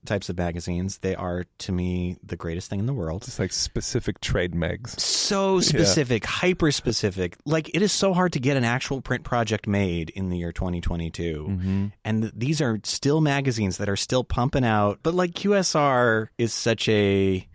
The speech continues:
Speaker 1: such a wonderful treat to read through because it's the most inane things. Like, it's, it's like, uh, people make fun of Variety for all their goofy,
Speaker 2: Yeah.
Speaker 1: you know, fake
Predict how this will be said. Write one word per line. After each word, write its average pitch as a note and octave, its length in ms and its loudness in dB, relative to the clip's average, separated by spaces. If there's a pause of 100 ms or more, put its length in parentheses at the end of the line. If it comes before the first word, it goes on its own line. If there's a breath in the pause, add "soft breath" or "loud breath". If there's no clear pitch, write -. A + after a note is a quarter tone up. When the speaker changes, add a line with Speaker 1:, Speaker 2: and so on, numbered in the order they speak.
Speaker 1:
such - 360 -2
a F#3 60 -2
wonderful C#3 460 -2
treat F#2+ 320 -4
to G2 160 -6
read E2+ 240 -4
through D#2 320 -10
because F#2 340 -10
it's - 460 -8
the G#2+ 80 -6
most A2 440 -2
inane F#2 840 0 (340)
things. F2 440 -2
Like, F2+ 200 -6
it's, - 300 -10
it's - 460 -10 (400 loud breath)
like, A#2+ 180 -6
uh, C3+ 60 -8
people F#3 240 -2
make E3+ 180 2
fun C#3+ 160 -2
of C3 120 0
Variety G2 640 0
for E2+ 480 0 (240)
all F#2 180 -2
their F2+ 220 -2
goofy, E2+ 840 -4 (220 soft breath)
Speaker 2:
Yeah. D#2+ 280 -2
Speaker 1:
you A2 120 -4
know, F2 160 0
fake - 580 -4